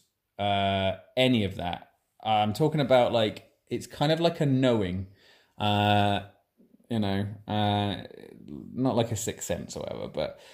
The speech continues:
those of you that are on the spectrum, diagnosed or not, those of you that are still trying to decide if you're autistic or not, so you're at your really early stages, um, I spoke to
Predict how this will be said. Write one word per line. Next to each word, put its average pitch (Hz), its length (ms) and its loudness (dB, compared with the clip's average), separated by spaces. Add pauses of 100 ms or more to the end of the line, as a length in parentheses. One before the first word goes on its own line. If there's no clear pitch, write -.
(260)
those 156 260 6
of 147 80 0
you 143 160 0
that 127 120 2
are 110 340 2
on 98 60 -2
the 98 60 -2
spectrum, 107 540 -6
diagnosed 98 580 -2
or 98 80 -4
not, 104 420 -6
those 117 240 2
of 107 80 -4
you 107 300 0
that 107 220 2
are 101 180 4
still 117 320 2
trying 104 400 0
to 104 100 -6
decide 101 880 0
if 101 220 -8
you're 95 200 -4
autistic 95 460 -8
or 98 60 -6
not, 98 480 -4
so - 80 -6
you're 98 160 0
at 95 80 -4
your 98 100 -4
really 101 340 2
early 87 200 -2
stages, 85 600 -6 (440)
um, 117 480 6 (460)
I 117 60 -4
spoke 110 340 -2
to 101 520 -4